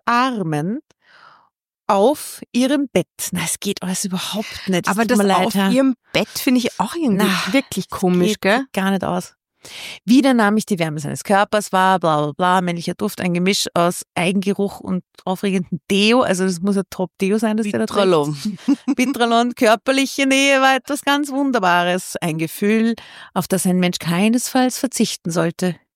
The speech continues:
Speaker 1: Ich schloss meine Augen und ließ mich treiben. Ich stellte mir vor, dass es Marius wäre. <laughs> Ach, es ist alles so schlimm,
Speaker 2: Mm.
Speaker 1: wirklich.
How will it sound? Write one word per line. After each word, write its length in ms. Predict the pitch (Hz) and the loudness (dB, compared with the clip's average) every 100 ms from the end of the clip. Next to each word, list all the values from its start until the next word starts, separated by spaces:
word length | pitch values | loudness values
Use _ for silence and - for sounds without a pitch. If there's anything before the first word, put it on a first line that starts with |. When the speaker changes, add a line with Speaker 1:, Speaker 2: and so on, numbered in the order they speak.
| _ | _
Speaker 1:
Ich 120 | - - | -12 -8
schloss 440 | 151 151 - - - | -4 -2 -4 -10 -8
meine 260 | 151 151 156 | -6 -4 -4
Augen 260 | 160 175 | -2 -2
und 140 | 180 - | -2 -2
ließ 200 | 165 - | -6 -4
mich 160 | 190 | -8
treiben. 480 | - 160 156 160 165 - - - - - | -6 -4 -2 -2 -6 -8 -20 -20 -20 -14
Ich 60 | - | -2
stellte 320 | 202 208 233 | 0 2 2
mir 140 | 220 | 2
vor, 360 | - - 196 247 - - _ | 0 2 2 2 -4 -20 _
dass 100 | 202 | -2
es 180 | 226 - | -2 0
Marius 680 | 180 180 196 180 175 - 160 | 2 4 2 2 0 -2 0
wäre. 320 | 170 170 208 | 0 2 0
<laughs> 100 | - | -2
Ach, 240 | 214 - - | -6 -6 -12
es 140 | - | -14
ist 180 | 233 - | -14 -14
alles 220 | 202 - | -14 -12
so 80 | - | -6
schlimm, 560 | 269 240 254 254 262 262 | -4 -2 0 0 0 0
Speaker 2:
Mm. 40 | |
Speaker 1:
wirklich. 260 | 320 311 | -2 -8